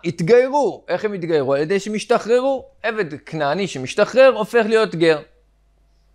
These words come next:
יש כאן שניים שהיו פעם אחים, לפני שהשתחררו. עכשיו כשהם התגיירו, הם כבר לא נחשבים אחים.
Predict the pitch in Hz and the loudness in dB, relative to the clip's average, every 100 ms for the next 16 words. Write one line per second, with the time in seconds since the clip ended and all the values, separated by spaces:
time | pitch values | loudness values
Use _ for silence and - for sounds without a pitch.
0 | _ _ _ _ _ _ _ _ _ 123 | _ _ _ _ _ _ _ _ _ -2
1 | 160 - 220 233 180 - - 143 123 131 | 0 2 2 2 -2 -8 -2 2 2 -2
2 | 123 - 131 - _ _ _ _ 139 180 | -6 0 0 -2 _ _ _ _ -2 4
3 | 226 226 208 208 196 - - 127 139 170 | 2 4 2 2 -2 -8 -6 -8 -10 -16
4 | _ _ _ _ _ _ _ _ 147 147 | _ _ _ _ _ _ _ _ -8 -6
5 | 170 151 - - 139 143 135 107 110 _ | -2 -4 -2 -2 -2 -2 -4 -6 -8 _
6 | _ _ _ _ _ _ _ - 208 202 | _ _ _ _ _ _ _ 0 2 2
7 | 156 135 123 165 196 254 226 156 160 214 | 0 -2 2 4 6 4 2 2 0 2
8 | 240 233 190 185 156 135 127 | 0 0 0 -2 -6 -6 -8